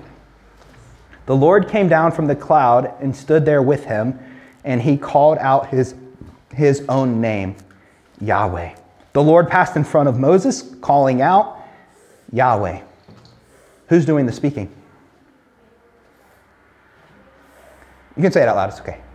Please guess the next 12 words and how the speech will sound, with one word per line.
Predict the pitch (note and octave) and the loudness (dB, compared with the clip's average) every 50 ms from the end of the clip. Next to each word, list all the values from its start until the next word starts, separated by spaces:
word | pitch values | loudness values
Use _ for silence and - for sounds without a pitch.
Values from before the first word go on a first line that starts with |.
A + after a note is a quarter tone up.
| - - - - - _ _ _ _ - - - - _ _ - | -20 -20 -20 -20 -20 _ _ _ _ -20 -20 -20 -20 _ _ -2
God, | - A3 E4+ E4+ - A#2+ C3+ | 0 0 0 0 -2 2 2
yeah, | C4+ - - - - D3 | 2 2 2 -2 0 2
Yahweh's | A#3 - G#4+ A4 G4+ D#4 C4+ F3+ | 2 4 4 4 6 6 6 6
doing | - C#4 C4+ B3 | 6 6 6 6
the | B3+ B3+ | 4 4
speaking. | - C4 B3+ A#3 - G3 F#3+ F#3 | 2 2 0 2 2 2 2 2
God | A3+ C4+ D#4 G4 | 2 2 4 4
is | E4+ G#3 | 4 4
doing | D#3+ A3 B3 C4 B3 | 4 2 2 4 2
the | A#3+ | 2
talking | A#3 - - G#4 G#4+ - F4 D4 A#3+ | 0 -2 -8 -10 -4 -2 0 2 2
here. | F#3 A3+ A3 F3+ B2 - - - | 4 4 4 2 2 0 -4 -10